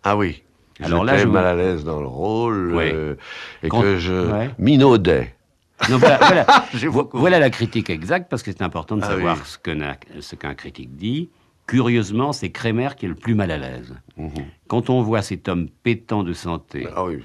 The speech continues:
Speaker 1: le style est
Speaker 2: se
Speaker 1: douteux.
Speaker 2: déhancher légèrement en portant des pierres, minaudant presque, à l'instant où l'angoisse, l'épuisement devrait le saisir, on se demande comment cet excellent comédien a pu en venir là,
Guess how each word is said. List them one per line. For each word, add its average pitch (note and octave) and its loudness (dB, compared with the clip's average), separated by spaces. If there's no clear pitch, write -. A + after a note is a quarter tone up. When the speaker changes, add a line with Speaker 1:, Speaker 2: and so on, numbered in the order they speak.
Speaker 1:
le D#2 -8
style G2 -8
est - -4
Speaker 2:
se C#2 -2
Speaker 1:
douteux. E2+ -2
Speaker 2:
déhancher A2+ 2
légèrement F2 -2
en D#2+ -6
portant D#2 -10
des C#2+ -8
pierres, C#2+ -8
minaudant F#2 2
presque, - -8
à E2+ -2
l'instant F2 -2
où D2 -4
l'angoisse, D#2 -4
l'épuisement D2 -6
devrait C#2+ -8
le C2 -10
saisir, E2 -6
on A#2 2
se G2 -4
demande G#2+ 0
comment F#2 -2
cet F2 -10
excellent E2 -6
comédien C#2+ -8
a F2 -2
pu B2 0
en F#2 2
venir C#2+ -8
là, D2 -8